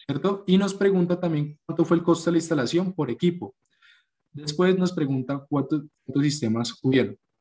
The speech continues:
Ahora bien, después de rellenar estos datos, colocamos, eh, las características del tra-, del ciclo de trabajo, ¿cierto? Donde nos pregunta, eh, la, el porcentaje de flujo y en qué tiempo estuvo ese flujo trabajando.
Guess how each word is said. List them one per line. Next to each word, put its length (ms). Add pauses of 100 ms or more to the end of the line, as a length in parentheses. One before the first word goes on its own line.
(1040)
Ahora 180
bien, 480
después 240
de 80
rellenar 360
estos 220
datos, 440
colocamos, 760
eh, 340
las 140
características 720
del 180
tra-, 280
del 260
ciclo 280
de 60
trabajo, 580
¿cierto? 360
Donde 240
nos 160
pregunta, 720
eh, 260
la, 160 (140)
el 100
porcentaje 480
de 60
flujo 420
y 120
en 120
qué 160
tiempo 380
estuvo 460
ese 260
flujo 320
trabajando. 680